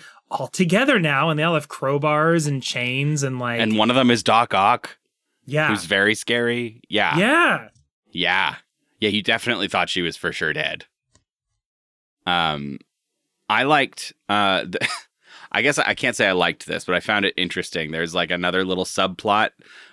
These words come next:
Speaker 2: where Wolverine sort of gets mad at Captain America for not caring about mutants the way he cares about everybody else, uh,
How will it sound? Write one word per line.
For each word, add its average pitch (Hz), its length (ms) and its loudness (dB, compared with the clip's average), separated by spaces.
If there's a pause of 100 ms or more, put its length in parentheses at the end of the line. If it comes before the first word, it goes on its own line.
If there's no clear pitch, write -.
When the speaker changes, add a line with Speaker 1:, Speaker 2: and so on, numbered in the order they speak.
(100)
Speaker 2:
where 90 520 2 (280)
Wolverine 95 960 -2 (120)
sort 98 300 -2
of 82 240 -4 (160)
gets 104 280 -4
mad 95 320 2
at 87 140 0 (320)
Captain 101 340 -2
America 95 580 2
for 82 420 -2 (200)
not 90 340 -2
caring 101 260 2
about 92 240 0
mutants 98 460 -2
the 101 80 -2
way 95 120 2
he 92 80 0
cares 98 260 0
about 95 200 2
everybody 92 420 0
else, 104 420 -2 (640)
uh, 85 200 0